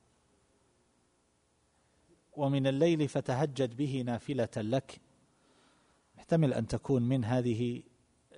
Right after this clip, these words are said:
للتبعيض، بمعنى أنه لم يؤمر بقيام جميع الليل، ولا يشرع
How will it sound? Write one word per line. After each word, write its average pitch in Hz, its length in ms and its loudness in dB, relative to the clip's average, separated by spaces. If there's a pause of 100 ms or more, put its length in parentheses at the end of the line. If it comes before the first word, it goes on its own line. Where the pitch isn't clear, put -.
للتبعيض، 113 920 -2 (1400)
بمعنى 156 400 2
أنه 131 480 2
لم 160 180 4
يؤمر 131 340 4
بقيام 127 560 4
جميع 127 420 4
الليل، 117 320 2 (1400)
ولا 180 220 6
يشرع 123 460 2